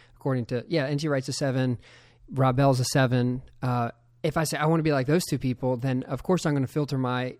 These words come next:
myself through those lenses, say, "I wanna be like them." Or if my friends are a bunch of, my preacher friends are all threes, and I'm thinking, "Oh, well, they're a three, so I'm probably a three."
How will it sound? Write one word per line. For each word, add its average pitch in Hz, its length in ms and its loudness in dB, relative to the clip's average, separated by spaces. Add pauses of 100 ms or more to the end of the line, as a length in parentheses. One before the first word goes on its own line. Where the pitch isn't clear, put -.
(800)
myself 147 640 0
through 143 160 -2
those 135 240 -2
lenses, 139 220 -2
say, 139 80 -4
"I - 120 -4
wanna 139 140 -2
be 123 100 -2
like 110 200 -6
them." 113 280 -8
Or 131 120 0
if 123 80 -4
my 131 120 0
friends 131 300 -2
are 131 40 0
a 113 40 -4
bunch 127 200 -2
of, 131 80 -8 (140)
my 127 100 -2
preacher 131 300 -2
friends 123 220 -2
are 120 60 0
all 104 80 -2
threes, 170 500 2
and 139 60 0
I'm 127 100 0
thinking, 123 320 -2
"Oh, 185 160 -2
well, 139 140 -4
they're 185 160 4
a 190 60 4
three, 135 280 -2
so 131 180 -4
I'm 147 140 -2
probably 127 320 -4
a 101 60 -4
three." 110 460 -10